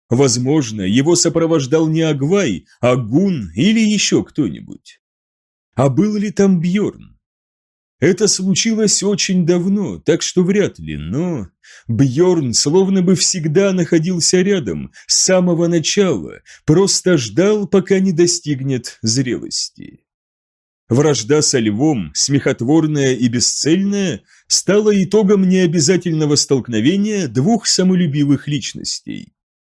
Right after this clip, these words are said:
Ненависть Русса к тирану уже забылась, ведь с тех пор он лишил жизни тысячи врагов.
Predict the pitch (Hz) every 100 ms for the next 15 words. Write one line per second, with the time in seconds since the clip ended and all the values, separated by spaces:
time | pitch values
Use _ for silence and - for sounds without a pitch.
0 | _ _ _ _ _ 123 165 202 185 185
1 | - 165 185 - 160 - 147 143 185 190
2 | 185 165 175 147 175 185 196 90 - -
3 | - - - 131 139 - 131 - - 143
4 | 151 85 _ 151 214 202 202 - 196 156
5 | 107 214 208 214 226 - - 220 - 165
6 | - 156 123 107 87 - - - _